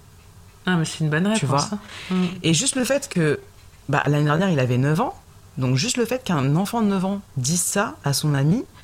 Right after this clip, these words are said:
Speaker 2: ça a remis les choses en perspective. Son ami, il restait bouche bée, il savait pas quoi dire, il savait pas quoi répondre. Il a réagi comme un enfant, mais alors vraiment comme un enfant,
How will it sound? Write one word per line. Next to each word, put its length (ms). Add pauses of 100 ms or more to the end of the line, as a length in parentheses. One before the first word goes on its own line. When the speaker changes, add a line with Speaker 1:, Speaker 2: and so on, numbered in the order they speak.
(460)
Speaker 2:
ça 200
a 40
remis 220
les 80
choses 180
en 60
perspective. 520
Son 200
ami, 220
il 40
restait 300
bouche 260
bée, 120
il 100
savait 240
pas 140
quoi 180
dire, 180
il 80
savait 220
pas 160
quoi 140
répondre. 560 (560)
Il 120
a 80
réagi 540
comme 220
un 160
enfant, 340
mais 120
alors 180
vraiment 240
comme 240
un 100
enfant, 380